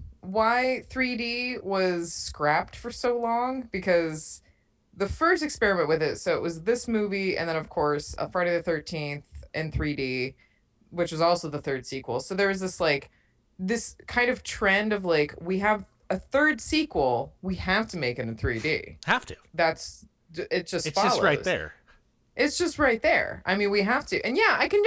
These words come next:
Speaker 1: imagine being a kid in the eighties and seeing that a movie was gonna come out in three D and just being so psyched, just being, like, so excited for it. And even if it was, like, terrible looking, being like, "Oh my God,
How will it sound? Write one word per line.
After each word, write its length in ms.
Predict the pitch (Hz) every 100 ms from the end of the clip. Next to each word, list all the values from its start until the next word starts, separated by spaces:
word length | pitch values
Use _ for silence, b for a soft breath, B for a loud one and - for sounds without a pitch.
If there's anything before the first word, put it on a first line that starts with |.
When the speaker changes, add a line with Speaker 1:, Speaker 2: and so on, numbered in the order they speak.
| 427
Speaker 1:
imagine 440 | 392 453 466 415
being 280 | 320 285 269
a 60 | 254
kid 280 | - 339
in 80 | 349
the 100 | 302
eighties 760 | - 208 269 226 196 185 185 - b b b b _ -
and 320 | 220 190 - _ _ _ _
seeing 480 | - - 262 311 320
that 100 | 294
a 40 |
movie 240 | 240 240 233
was 140 | 208
gonna 160 | 196 180
come 120 | 190
out 80 | 165
in 40 |
three 160 | 180 170
D 140 | 160
and 140 | - 185
just 140 | 180
being 180 | 208 185
so 760 | 170 - - - - 247 240 233
psyched, 540 | 214 - 226 175 -
just 220 | - 175
being, 140 | 214 196
like, 160 | 180 -
so 240 | 196 202
excited 420 | 202 - 190 185
for 300 | - 170 156
it. 140 | 147 -
And 160 | 180
even 260 | 220 233 262
if 100 | 262
it 120 | 240
was, 180 | 226 196
like, 240 | 170 - -
terrible 580 | - 220 233 214 180 165
looking, 320 | 151 165 156
being 200 | 170 180
like, 180 | 180 175
"Oh 160 | 262 262
my 200 | 262 247
God, 420 | 226 269 233 165